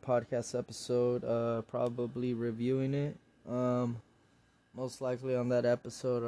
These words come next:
I'm probably gonna be able to link up with Raymond. So we'll be able to review that, uh,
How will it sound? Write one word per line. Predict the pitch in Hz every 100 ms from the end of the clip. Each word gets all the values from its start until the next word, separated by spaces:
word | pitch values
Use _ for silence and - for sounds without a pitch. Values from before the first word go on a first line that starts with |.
| - 113
I'm | 117
probably | 127 120 117
gonna | 117 113
be | 110 123
able | 120 117
to | 113
link | 117 117 123
up | 113
with | 113 107
Raymond. | 113 120 120 123 120 - - _ _ _ _ _ _
So | _ - 110 113 110
we'll | 110
be | 110 117
able | 110 110
to | 107
review | 107 110 107 113 110
that, | 107 98 - _ 156
uh, | 120 104 - -